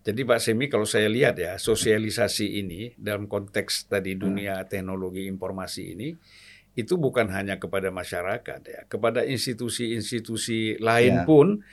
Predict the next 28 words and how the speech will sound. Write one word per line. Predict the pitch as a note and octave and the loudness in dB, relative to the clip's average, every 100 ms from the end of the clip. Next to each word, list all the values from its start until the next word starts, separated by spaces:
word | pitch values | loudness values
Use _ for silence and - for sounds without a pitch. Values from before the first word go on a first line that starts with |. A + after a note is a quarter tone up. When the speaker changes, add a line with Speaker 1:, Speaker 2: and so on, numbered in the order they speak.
| - - | -20 -6
Speaker 1:
itu | - A2 D3 | -4 -2 0
harus | C3+ B2 D#3+ | 2 2 0
mendapatkan | - A#2+ A#2 A2+ G2+ G#2 - A#2+ | -4 -2 0 0 0 -2 -4 -4
informasi. | G#2+ F#2+ F2 E2+ E2 E2 C2 - | -4 -6 -6 -8 -10 -12 -14 -16
Speaker 2:
Ya. | - F2 - | -6 -6 -4
Speaker 1:
Sebagai | C3 C#3 D3+ | 0 6 8
contoh | D#3+ D#3 E3 | 8 6 6
ini | C3 C#3 | 4 4
saya | D3+ | 2
kasih | B2 A#2+ | 2 2
tahu | A#2+ C#3 G2 | 2 2 2
Pak | F#2+ | -2
Semi | G2 G#2 A#2+ | -4 -4 -4
ya, | D#2+ | -4
Speaker 2:
Hmm. | - F#2+ D#2+ D#2 - _ | 0 0 -2 -10 -16 _
Speaker 1:
misalnya | G#2 G2+ A#2 A#2 | -6 0 0 4
tadi | A2+ A2 E2+ - _ _ _ _ _ _ - - - _ | 2 2 -6 -10 _ _ _ _ _ _ -20 -20 -20 _
kita | A#2+ A2 E3+ | -2 2 2
tidak | C3+ B2 A#2 | 4 4 4
dulu | A#2 A#2 C3+ D#3 - | 2 2 4 4 2
me-, | A#2+ A#2+ A#2 | -2 -2 -2
melakukan | - A2+ A2 G#2+ B2+ | 0 2 2 2 0
sosialisasi | A#2+ A2+ B2+ A2+ A#2 A2+ G#2+ - C3 | 2 2 6 6 6 4 2 4 2
pendekatan | C3 A2+ G#2+ A2 A2 | 4 4 4 4 4
budaya | G#2+ G#2+ G#2+ B2 | 2 4 4 4
kepada | G#2+ G#2 F#2+ | 4 2 2
Speaker 2:
Hmm. | G2+ | 0
Speaker 1:
masyarakat. | F#2 F2 F2 F2+ | -2 -4 -4 -6